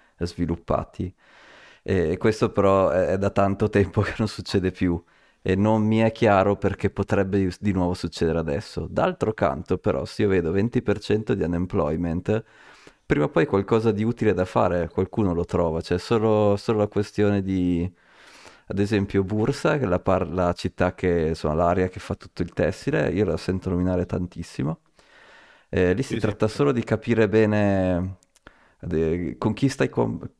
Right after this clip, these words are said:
Speaker 1: qual è il tuo competitor, quali, che vantaggi puoi avere, cioè, di-, ci vuole,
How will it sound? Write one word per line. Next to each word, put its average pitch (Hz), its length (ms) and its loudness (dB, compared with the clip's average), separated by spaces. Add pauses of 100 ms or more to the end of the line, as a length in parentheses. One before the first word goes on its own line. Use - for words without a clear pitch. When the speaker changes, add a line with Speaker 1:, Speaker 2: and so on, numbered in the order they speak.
Speaker 1:
qual 120 200 0
è 131 40 2
il 131 100 -2
tuo 117 120 0
competitor, 104 880 0
quali, 95 360 0
che 117 120 -4
vantaggi 107 460 0
puoi 95 220 2
avere, 90 400 2
cioè, 90 200 -2
di-, 90 200 -8
ci - 160 -10
vuole, 110 580 2